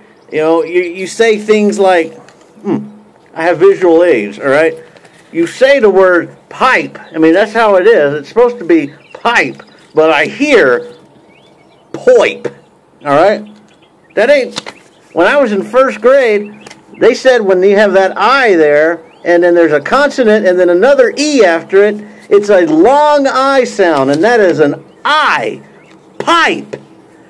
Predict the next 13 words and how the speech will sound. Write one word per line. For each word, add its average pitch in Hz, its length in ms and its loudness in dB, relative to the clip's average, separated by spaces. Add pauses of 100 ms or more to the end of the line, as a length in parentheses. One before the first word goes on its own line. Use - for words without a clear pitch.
(720)
I 285 280 0
hear 285 280 0
from 240 280 0
you 285 300 2
all 202 140 2
the 202 140 0
time, 233 500 -2 (680)
pipe. 277 640 0 (1600)
And 175 400 0 (100)
where 202 180 4
are 285 60 -2
you 269 160 -2
from? 285 500 0